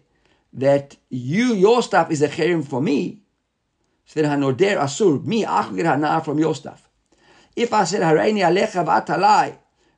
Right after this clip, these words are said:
both I can get hana'ah from you and you can get hana'ah from me, so then shneihen asurim. Then they both asur one from the other. Look at the Rosh, the very last line of the Rosh here, on the inside column there, at the very bottom. It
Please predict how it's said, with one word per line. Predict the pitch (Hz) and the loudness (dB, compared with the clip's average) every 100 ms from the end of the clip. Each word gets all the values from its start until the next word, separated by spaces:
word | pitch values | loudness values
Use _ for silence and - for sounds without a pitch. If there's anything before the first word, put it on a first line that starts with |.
| _ | _
both | 156 233 220 - | 2 2 2 -2
I | - 269 | 2 2
can | 214 | 2
get | 247 240 | -2 2
hana'ah | 240 | 2
from | 226 226 | 2 -4
you | 240 | -2
and | 208 | -2
you | 233 | -2
can | 233 | -2
get | 208 185 | -2 -2
hana'ah | 180 170 | -2 -4
from | 143 123 | -4 -4
me, | 196 339 - _ _ _ _ _ | -2 -4 -8 _ _ _ _ _
so | - 135 | -10 -6
then | 165 180 | -4 -4
shneihen | - 220 233 208 | -2 -2 0 -2
asurim. | 180 160 143 117 - _ _ _ _ - | -4 -6 -6 -6 -8 _ _ _ _ -6
Then | |
they | 147 151 | -2 0
both | 135 123 - | 2 2 2
asur | 160 156 147 | -2 -2 0
one | 139 151 | 2 2
from | 151 143 | -2 -4
the | 143 | 2
other. | 220 226 - _ _ _ _ _ _ _ - | 2 0 -12 _ _ _ _ _ _ _ -6
Look | 123 | -2
at | |
the | 123 175 | 2 4
Rosh, | 170 135 | 2 0
the | 139 | -6
very | 185 190 | -4 -2
last | 170 175 175 | 0 -2 0
line | 156 | 0
of | 160 | 0
the | 143 | -2
Rosh | 143 143 | -2 -4
here, | - - _ _ | -12 -14 _ _
on | - | -8
the | 131 | -6
inside | 175 175 160 151 | -4 -2 -4 -2
column | 151 143 135 | -4 -2 -2
there, | 113 | -6
at | |
the | - | -4
very | 185 | -2
bottom. | 135 - - | 0 -2 -4
It | _ _ _ _ _ | _ _ _ _ _